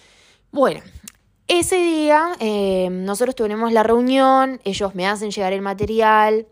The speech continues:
Yo no tengo forma de saber si el material está completo o incompleto porque justamente no soy parte del proyecto, no tengo conocimiento de ese proyecto,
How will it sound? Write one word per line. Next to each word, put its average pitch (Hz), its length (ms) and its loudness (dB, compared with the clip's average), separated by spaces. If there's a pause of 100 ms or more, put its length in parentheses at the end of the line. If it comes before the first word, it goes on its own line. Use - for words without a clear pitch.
(720)
Yo 226 180 2
no 226 100 0
tengo 226 200 2
forma 214 340 2
de 208 80 -2
saber 180 240 0
si 190 40 -6
el 185 60 -6
material 175 300 -4
está 185 180 -6
completo 185 480 -4
o 180 60 -6
incompleto 180 420 -6
porque 170 220 -8
justamente 185 420 -6
no 185 140 -8
soy 190 160 -6
parte 180 240 -4
del 190 100 -4
proyecto, 214 460 -6
no 208 360 -4
tengo 208 300 -2
conocimiento 214 840 -6
de 190 260 -2
ese 208 180 -6
proyecto, 220 640 -4